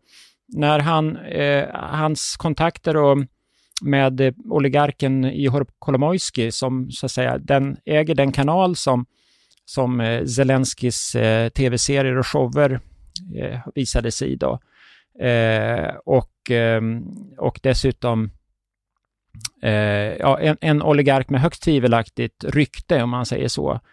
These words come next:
eh, för sina, eh, a-, affärsmetoder och så. Ehm, de, det är klart att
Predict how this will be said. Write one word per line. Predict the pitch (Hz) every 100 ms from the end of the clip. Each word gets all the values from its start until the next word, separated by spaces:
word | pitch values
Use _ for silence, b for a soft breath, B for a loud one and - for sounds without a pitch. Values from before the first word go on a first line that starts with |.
| b b b -
eh, | 127 123 120 -
för | 131
sina, | - - - - - -
eh, | 55 - - -
a-, | - - _
affärsmetoder | - 82 117 - 127 117 - - - 104 107 - - 139 127 -
och | 131
så. | 143 147 - B B B B B -
Ehm, | 120 117 113 110 110 104 160 - - _ _ _ _ 185
de, | 170 160 151
det | 131 165
är |
klart | - 156 147
att | -